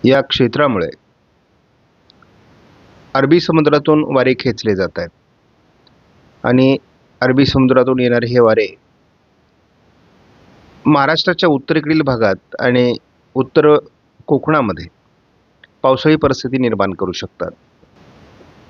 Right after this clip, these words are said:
शिवाय काही वारे या पद्धतीने या नवीन तीव्र कमी दाबाकडे जात आहेत आणि हे देखील दक्षिण भारतामध्ये पावसाळी परिस्थिती निर्माण करू शकतात.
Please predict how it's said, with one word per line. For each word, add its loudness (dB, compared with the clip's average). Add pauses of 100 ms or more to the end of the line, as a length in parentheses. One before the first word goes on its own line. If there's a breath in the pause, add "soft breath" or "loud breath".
(200)
शिवाय 2
काही -2
वारे 2 (380)
या 2
पद्धतीने -2 (1300)
या 2 (380)
नवीन 0 (1700)
तीव्र 4
कमी 0
दाबाकडे 0
जात -6
आहेत -8 (120)
आणि 0 (160)
हे 0
देखील -4 (920)
दक्षिण 0
भारतामध्ये 2
पावसाळी 0
परिस्थिती -4
निर्माण 0
करू -2
शकतात. -10